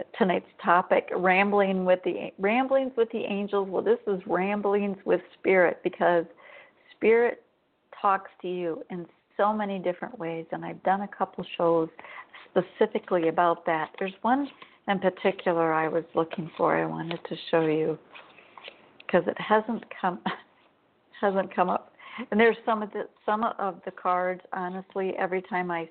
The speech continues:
see them, it just makes me smile.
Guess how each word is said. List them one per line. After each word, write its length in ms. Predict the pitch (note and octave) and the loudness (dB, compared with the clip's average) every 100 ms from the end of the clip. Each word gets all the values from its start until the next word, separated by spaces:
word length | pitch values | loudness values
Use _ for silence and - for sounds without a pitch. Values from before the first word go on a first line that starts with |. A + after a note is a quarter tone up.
| - | -8
see 140 | F#3 | -4
them, 360 | F3 F3+ F3+ F#3+ - _ - - _ - - - - - | 0 2 0 -4 -12 _ -20 -20 _ -20 -16 -16 -10 0
it 120 | F3 - | 0 2
just 180 | F3 - - - _ _ | 0 0 -18 -20 _ _
makes 260 | F3 E3 - | 0 0 0
me 160 | F#3 E3+ - | -2 -2 -2
smile. 400 | F3 D#3 D3+ D#3+ | 4 6 6 4